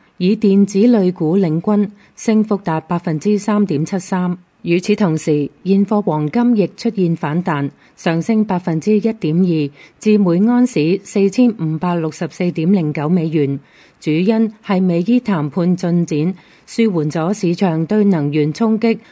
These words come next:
推高通脹嘅擔心。南韓股市星期一適逢佛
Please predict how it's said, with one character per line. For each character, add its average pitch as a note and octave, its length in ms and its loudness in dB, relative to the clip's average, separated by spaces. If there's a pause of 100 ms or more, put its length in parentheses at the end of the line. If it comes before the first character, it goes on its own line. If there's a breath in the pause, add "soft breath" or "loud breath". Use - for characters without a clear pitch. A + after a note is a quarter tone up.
(120)
推 A3 200 2
高 G#3+ 180 0
通 G#3+ 280 0
脹 D#3+ 260 -2
嘅 D#3 120 -4
擔 F#3 240 -2
心。 F3+ 320 -2 (440)
南 E3 240 0
韓 E3 280 -2
股 E3 220 2
市 F#3 240 2
星 A3+ 180 2
期 G3+ 140 2
一 D#3+ 120 0 (260 loud breath)
適 C4 180 -2
逢 E3 240 0
佛 E3 160 -4